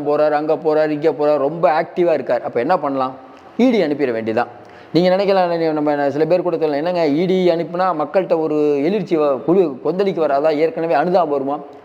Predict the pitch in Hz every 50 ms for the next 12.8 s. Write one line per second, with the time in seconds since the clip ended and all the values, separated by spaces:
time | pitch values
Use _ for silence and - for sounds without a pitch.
0 | - - 190 208 240 202 233 190 156 151 147 139 135 - - - - - - -
1 | - - - 190 226 226 196 165 180 208 233 240 226 170 175 196 196 175 151 143
2 | 139 139 127 110 120 143 156 160 175 196 190 175 165 165 160 170 180 170 170 185
3 | 180 185 175 156 147 143 - - 170 135 127 147 170 165 170 - - - - -
4 | - - 185 165 160 156 151 156 151 151 156 156 151 - - 165 165 165 160 160
5 | 156 151 147 147 151 185 170 160 147 160 139 - 147 147 143 151 151 147 - 156
6 | 165 - - - 143 131 131 139 143 143 147 147 143 139 135 143 139 131 143 143
7 | 160 180 170 160 139 127 117 131 131 127 131 127 127 135 131 135 147 143 139 135
8 | 135 135 131 135 131 123 151 170 165 147 - 151 135 135 135 123 131 135 135 127
9 | 127 127 135 131 120 107 - - - - - - 190 226 240 226 233 208 190 185
10 | 196 196 170 185 175 175 180 156 151 165 170 170 147 120 135 135 143 147 139 120
11 | 113 104 98 110 127 156 196 220 208 196 160 180 180 202 214 185 165 175 180 175
12 | 185 175 165 147 135 127 117 113 110 104 98 104 110 110 101 95